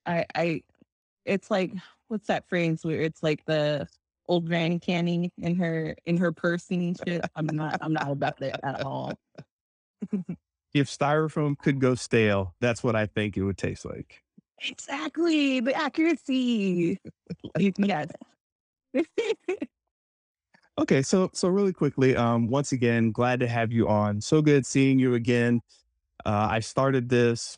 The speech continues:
Speaker 2: pretty much because I was so used to having conversations with artists and creatives,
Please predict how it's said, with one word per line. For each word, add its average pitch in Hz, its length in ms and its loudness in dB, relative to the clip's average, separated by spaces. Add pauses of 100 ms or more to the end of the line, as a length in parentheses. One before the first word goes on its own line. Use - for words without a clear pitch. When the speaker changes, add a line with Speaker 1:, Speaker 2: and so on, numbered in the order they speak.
(140)
Speaker 2:
pretty 127 240 2
much 117 240 2
because 113 220 -2
I 110 80 0
was 104 140 -2
so 139 160 2
used 131 280 2
to 123 60 -6
having 113 280 -2
conversations 107 760 -2
with 101 180 -4
artists 104 480 0
and 98 180 -4
creatives, 98 680 -4